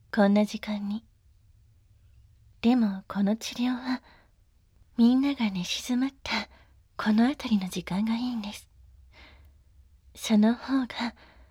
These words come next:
お互い気持ちが高まるのよ。では、これから治療の説明をしますね。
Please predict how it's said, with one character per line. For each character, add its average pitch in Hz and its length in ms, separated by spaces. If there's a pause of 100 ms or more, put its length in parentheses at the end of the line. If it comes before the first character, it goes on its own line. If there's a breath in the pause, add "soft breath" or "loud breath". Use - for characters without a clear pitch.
(480 soft breath)
お 185 140
互 214 380
い 220 40
気 - 180
持 214 140
ち - 160
が 226 100
高 233 260
ま 247 120
る 240 80
の 196 100
よ。 190 220 (1800)
で 208 160
は、 226 160 (1120 loud breath)
こ - 120
れ 254 100
か 254 160
ら 254 140
治 - 180
療 220 180
の 247 80
説 - 280
明 240 180
を 240 60
し - 180
ま 214 80
す - 220
ね。 226 240